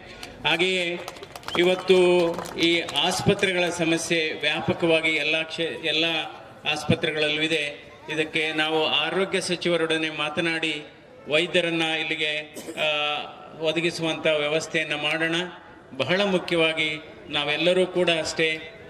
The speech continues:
ತಾವು ಈಗಾಗಲೇ ಹೇಳಿದ್ದೇನೆ, ಈ ಗೆಲುವು, ಈ ಗೆಲುವು ನಮ್ಮ ಗೆಲುವಲ್ಲ, ಇದು ನಿಮ್ಮ ಗೆಲುವು, ಜನಶಕ್ತಿಯ ಗೆಲುವು ಮತ್ತು ಪ್ರಜಾತಂತ್ರ ವ್ಯವಸ್ಥೆಯ ಗೆಲುವು. ಹೀಗಾಗಿ ಇವತ್ತು,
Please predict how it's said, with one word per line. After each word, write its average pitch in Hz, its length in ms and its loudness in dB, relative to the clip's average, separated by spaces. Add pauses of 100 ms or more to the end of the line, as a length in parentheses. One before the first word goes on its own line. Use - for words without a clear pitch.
(200)
ತಾವು 151 640 2 (180)
ಈಗಾಗಲೇ 151 500 2
ಹೇಳಿದ್ದೇನೆ, 156 960 0
ಈ 151 220 0 (120)
ಗೆಲುವು, 165 720 2 (200)
ಈ 151 140 4
ಗೆಲುವು 151 400 2
ನಮ್ಮ 156 360 2
ಗೆಲುವಲ್ಲ, 156 500 2
ಇದು 165 260 0
ನಿಮ್ಮ 156 320 0
ಗೆಲುವು, 160 420 2
ಜನಶಕ್ತಿಯ 160 680 2
ಗೆಲುವು 156 380 0
ಮತ್ತು 165 240 4
ಪ್ರಜಾತಂತ್ರ 156 640 4 (100)
ವ್ಯವಸ್ಥೆಯ 151 540 4
ಗೆಲುವು. 147 400 4 (460)
ಹೀಗಾಗಿ 165 480 4 (2500)
ಇವತ್ತು, 160 520 8